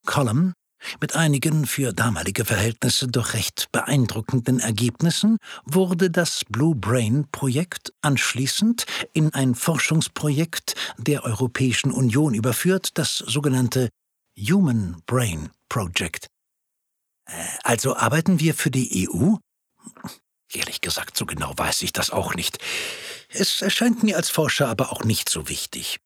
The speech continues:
Entscheidend ist, um wieder auf die fachliche Ebene zurückzukehren, wie wir die Bewusstseinsinhalte einer Person auf den Computer übertragen können. Auf diesem Gebiet ist die Forschung schon sehr weit.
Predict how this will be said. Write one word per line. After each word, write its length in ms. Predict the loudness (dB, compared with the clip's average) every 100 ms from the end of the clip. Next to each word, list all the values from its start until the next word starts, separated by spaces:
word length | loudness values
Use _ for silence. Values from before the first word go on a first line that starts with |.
| _ _ _ _ _ _
Entscheidend 920 | -2 -2 0 2 2 2 2 2 0 -2
ist, 760 | -2 -2 -6 -8 -8 -8 -10 -18 _
um 320 | -2 0 0
wieder 280 | 0 0 0
auf 120 | -2
die 120 | -4 -2
fachliche 500 | -2 -2 -4 -2 -2
Ebene 380 | -2 -2 -2
zurückzukehren, 960 | -2 -2 0 -2 -4 -4 -4 -2 0 0 0 -10 -10 -12 _
wie 480 | -8 0 0 2 -2 -4
wir 380 | -4 -4 -4 -6 -6
die 220 | -4 -4
Bewusstseinsinhalte 1400 | -6 0 0 0 -2 -4 -2 -2 0 0 2 0 0 0
einer 200 | 0 0
Person 500 | 0 0 0 0 0
auf 220 | -2 -2
den 200 | -2 -4
Computer 720 | -4 -6 -4 -4 -4 -4 -4
übertragen 580 | -2 -4 -2 -2 -4 -6
können. 340 | -8 -8 -14 -18 _ _ _ -14 -6
Auf 120 | 0
diesem 300 | 2 4 4
Gebiet 400 | 2 2 0 0
ist 160 | -4
die 80 | -2
Forschung 540 | 0 0 0 0 0 0
schon 280 | 0 0
sehr 400 | 2 2 2 2
weit. 460 | -2 -4 -6 -10 -10